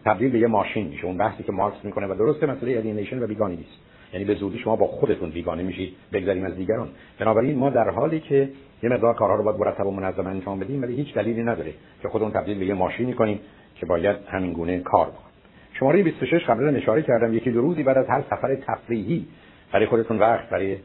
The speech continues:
راحتی و استراحت بگذارید تا خستگی این دوران تفریح رو از سر خودتون دور کنید. شماره بیست و هفت، اگر یه کاری خیلی مشکله و اون قدرام اهمیتی نداره، ولی از قبل قرارش با خودتون و برای خودتون گذاشتید، اون رو به هم بزنید. فرض بفرمایید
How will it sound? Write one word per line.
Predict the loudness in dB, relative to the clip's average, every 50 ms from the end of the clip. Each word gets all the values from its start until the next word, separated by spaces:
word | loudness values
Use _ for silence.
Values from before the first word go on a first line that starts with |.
| -16 -20 -20 -20 -20 _ -6 0
راحتی | 2 2 2 2 -2 -4 -2 -2
و | 0
استراحت | -2 0 2 2 2 4 4 2 4
بگذارید | 2 2 4 4 2 4 2
تا | 0 0
خستگی | 0 -2 -4 -4 -4 -6 -10 -8 -2 0 0 0
این | 0 0 -4 -6 -6 -8 -12 -14 -6
دوران | -4 -2 0 0 0 0 -2 -4 -6 -6 -10 -16 -20 -20 _ -6
تفریح | -6 -4 -2 0 0 0 0
رو | 2 0 0 0 -2 -10 -20 -20 -20 _
از | -8 -8 -4 -2
سر | -2 -2
خودتون | -2 -2 -4 -6 -6 -6 -10 -8
دور | -6 -6 -6 -6
کنید. | -8 -14 -20 -20 -20 _ -20 -20 -20 -4 0
شماره | 2 4 4 4 4
بیست | 2 2 2 2
و |
هفت، | 2 2 2 2
اگر | 2 4 4 4
یه | 4 2
کاری | 2 4 4 4 4
خیلی | 4 4 4 4 6 4
مشکله | 2 2 0 -2 -2 -2 0 0 0 -2 -2 -8 -16 -20 -20 _ -20 -20 -20 -2 _
و | 4
اون | 4 6 6 4 6
قدرام | 6 4 4 6
اهمیتی | 4 4 4 4 4 2 2 2 0 0
نداره، | 0 2 2 2 4 4 4 4
ولی | 4 4 4
از | 4 2
قبل | 2 0 0 2
قرارش | 2 2 4 4 4 2 2
با | 0 -2
خودتون | 0 2 2 2 2 0 0 0
و | 4
برای | 4 4 4
خودتون | 4 2 0 0 -2
گذاشتید، | 0 0 0 -2 0 -4 -2 -2
اون | -2
رو | 0 0
به | 0
هم | 0 -2 -4
بزنید. | -8 -10 -14 -16 -4 0
فرض | 2 2 2 2
بفرمایید | 0 0 0 0 0 -2 -4